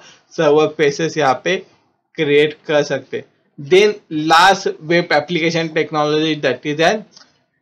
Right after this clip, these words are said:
facelets। Okay, so it's referred to an Java server faces, a view definition of framework, which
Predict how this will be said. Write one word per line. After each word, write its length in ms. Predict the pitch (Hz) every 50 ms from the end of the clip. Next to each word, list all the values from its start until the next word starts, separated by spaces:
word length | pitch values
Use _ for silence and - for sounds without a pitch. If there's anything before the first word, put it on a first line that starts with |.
| _ _ _ _ - _ _ - 185
facelets। 760 | 175 165 156 156 - - 156 147 143 143 135 131 - - - - - _ _ _ _ _ _ _ _ _ _ _ _ _ _ _ _ _ _ _ _ _ _ _ _ -
Okay, 180 | 160 180 185 - - - _ -
so 60 | 151
it's 380 | 156 165 165 190 170 - - 165
referred 680 | 151 147 160 156 151 - - - 180 180 185 180 180
to 100 | 180 165
an 200 | 165 170 165 160 156
Java 360 | 170 147 139 143 147 156 156
server 320 | - 180 156 156 156 156 156
faces, 520 | - 160 151 151 - 180 202 214 214 -
a 100 | 175 147 135 131
view 600 | 147 135 135 175 196 202 208 214 214 214 196 185
definition 840 | 160 160 151 147 - 156 156 156 151 143 147 - 160 160 156 151
of 160 | 147 147 143 - _ -
framework, 680 | 160 160 147 139 135 127 120 120 123 135 135 147 147 - _ _ - - - - -
which 440 | - - 160 160 160 - - -